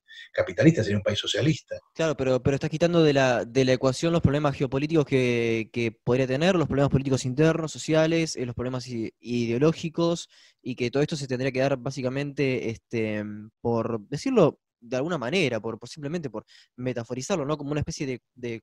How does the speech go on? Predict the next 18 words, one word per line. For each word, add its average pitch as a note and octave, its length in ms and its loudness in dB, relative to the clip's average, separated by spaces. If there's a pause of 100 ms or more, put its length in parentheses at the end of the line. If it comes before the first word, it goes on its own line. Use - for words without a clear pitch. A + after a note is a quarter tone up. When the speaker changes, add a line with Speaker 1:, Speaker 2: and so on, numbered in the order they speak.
Speaker 2:
cuadrito C#3 400 -2
Excel. A#2 320 -2 (540)
Eh, B2+ 400 -2
por B2+ 100 -2
supuesto, F#3+ 260 0
si D#3 120 -4
tomamos E3 300 2
el C#3 80 -2
ejemplo F3 280 0
de C#3 140 4
la, B2+ 180 2
de C3 140 -2
la C3 60 0
Unión D3 140 -4
Soviética, F3 420 0
fue D3+ 280 2
exitoso E3 560 -4
durante, B2 500 -8